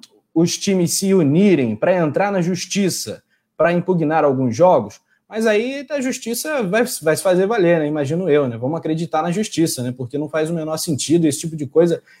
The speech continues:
é mais do que recorrente nesse tipo de reta final do Campeonato Carioca. Todo mundo tentando se livrar de rebaixamento, ou quem tá brigando por título, mas não tá confiante, também recorrendo ao tapetão.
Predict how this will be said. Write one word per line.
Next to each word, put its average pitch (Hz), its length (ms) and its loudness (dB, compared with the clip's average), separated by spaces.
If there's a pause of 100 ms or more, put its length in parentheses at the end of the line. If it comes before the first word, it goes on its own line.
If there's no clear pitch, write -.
é 151 100 6
mais 160 320 4
do 180 80 0
que 175 140 0
recorrente 156 760 4
nesse 135 240 -6
tipo 135 180 -14
de 131 60 -10
reta 139 460 -2 (220)
final 139 600 2
do 131 80 -2
Campeonato 131 420 -4
Carioca. 131 520 2
Todo 160 180 -4
mundo 151 160 -6
tentando 147 340 -4
se 143 120 -4
livrar 131 240 0
de 120 80 -4
rebaixamento, 131 880 -2
ou 123 80 -6
quem 143 120 -8
tá 139 120 -4
brigando 143 320 0
por 117 180 -6
título, 131 400 -4
mas 131 180 -2
não 131 120 -8
tá 135 120 -6
confiante, 135 600 -2 (260)
também 139 240 6
recorrendo 143 420 2
ao 135 80 2
tapetão. 139 760 2